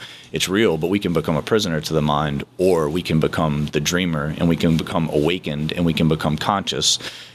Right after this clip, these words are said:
When your mind or your ego throws out this thought and it crosses the path of your mind and you recognize it and you look at it objectively, like, when you can actually laugh at your mind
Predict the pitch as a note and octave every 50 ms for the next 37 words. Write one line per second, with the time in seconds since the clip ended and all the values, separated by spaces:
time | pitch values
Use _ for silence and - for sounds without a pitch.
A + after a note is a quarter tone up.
0 | - - - G2+ G2+ G2 G#2+ G#2+ F#2+ F2+ F#2 F#2+ G#2+ A#2 G#2+ E2+ E2+ F2+ F#2 F2+
1 | F2 E2 D#2+ D2 - G#2+ G#2+ D#2+ - F#2+ C#2+ C#2+ D#2 F2+ G#2+ A2 - - G#2+ G#2
2 | G2+ G2+ F#2+ F#2+ F#2 F2+ - E2 D2+ - - - - G2+ A2 G2+ D2 D#2 - -
3 | - - F2 E2+ E2+ - - - - - A#2+ G#2+ G#2+ G#2 - - E2+ E2+ D#2+ E2+
4 | D#2+ - - A2+ A2+ G#2+ E2+ E2 - - - - - _ - - - - - -
5 | - - - - _ _ _ - - G2 F2+ F#2 F2+ F2 F2 F2+ F#2+ G#2 G2+ F#2
6 | F2+ F#2 F#2 F2 D#2+ E2+ F#2 G2+ - - C#3 A#2+ A2+ A#2 B2 C3+ C3 C#3+ D3 D#3
7 | D#3 - - - - - G2 F#2+ F#2+ F#2+ G2 G2+ A#2 A2+ - A2 G2+ G2+ F2+ E2+
8 | D#2+ D#2 D#2+ - E2+ F2+ - - B2+ B2 C3 C3+ C3+ C3 G#2 E2 - G#2 G#2 A2+
9 | C3 C3 - A2 F2+ G2+ G#2+ - - F2 D2+ D#2+ D#2 D#2 D#2+ D#2+ E2 G2+ A#2+ -
10 | - - - - - - - F#2 - G2 F2 D#2+ D#2+ D#2 D#2 E2 F#2 B2 D3+ D#3
11 | D#3